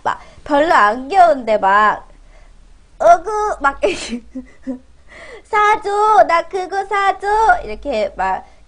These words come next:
귀여운 척하는 거. 음, 미안해. 이런 거를 마이 멍이라고 해요. 음, 이런 거를 마이 멍이라고 하고요. 어, 개끼 부리지 마.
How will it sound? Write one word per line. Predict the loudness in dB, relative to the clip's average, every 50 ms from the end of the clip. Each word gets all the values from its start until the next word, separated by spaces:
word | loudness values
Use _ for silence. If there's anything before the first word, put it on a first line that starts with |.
| _ _ _
귀여운 | -14 -8 0 4 6 6 6 4 2
척하는 | -6 -10 -6 -6 -6 -6 -6 -8
거. | -10 -12 -12 _ _ _ _ _ _ _ -20 _ _ -18
음, | -16 -14 -14 -12 -12 -12 -10 -10 -10 -8 -8 -6 -6 -6 -4 -6 -6 -6 -8 _ _ -20 -20 -18
미안해. | -14 -10 -8 -8 -8 -8 -10 -12 -8
이런 | -4 0 2 2 2 0 0 -4
거를 | -4 -4 -4 -4 -4 -4 -4 -6 -6 -4
마이 | -4 -4 -4 -4 -6
멍이라고 | -6 -6 -6 -6 -8 -10 -14 -14 -14 -14
해요. | -18 -18 -20 -20 -20 -20 -20 -20 -20
음, | -18 -14 -12 -12 -10 -10 -8 -8 -8 -10 -10 -10 -10 -8 -8 -8 -8 -8 -10 -10 -12 -16 _ _ _ _ _ _ -12
이런 | -10 -10 -10 -8
거를 | -8 -8 -8 -6 -4 -4 -2 -2 -4 -4
마이 | -4 -4 -4 -4 -4 -4 -6
멍이라고 | -8 -8 -8 -8 -8 -8 -8 -10 -10 -8 -8
하고요. | -8 -10 -10 -10 -10 -8 -4 -2 -2 -2 -2 -2 -4
어, | -8 -8 -8
개끼 | -10 -14 -14 -12 -12 -14
부리지 | -12 -12 -14 -12 -12 -8
마. | -4 -2 0 0 0 -2 -2